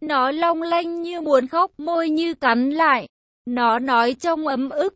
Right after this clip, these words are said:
tớ xin lỗi, tớ định chiều sang đưa cậu đi mua cái khác, tớ không biết là chị cậu đi gấp thế,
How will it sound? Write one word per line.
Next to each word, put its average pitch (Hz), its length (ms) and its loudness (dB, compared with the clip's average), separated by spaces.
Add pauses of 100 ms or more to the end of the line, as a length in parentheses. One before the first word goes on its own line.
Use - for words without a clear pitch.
tớ 220 240 -2
xin 320 300 -4
lỗi, 285 680 0
tớ 269 280 2
định 269 240 -2 (160)
chiều 220 280 2
sang 294 400 -4
đưa 311 180 -2
cậu 254 400 -2
đi 269 260 -4
mua 294 300 -2
cái 220 280 -2
khác, 339 380 -4
tớ 254 220 2
không 320 340 -2
biết 370 300 -6
là 285 280 -2
chị 277 260 -6
cậu 254 300 -2
đi 302 260 -4
gấp 311 260 0
thế, 269 500 4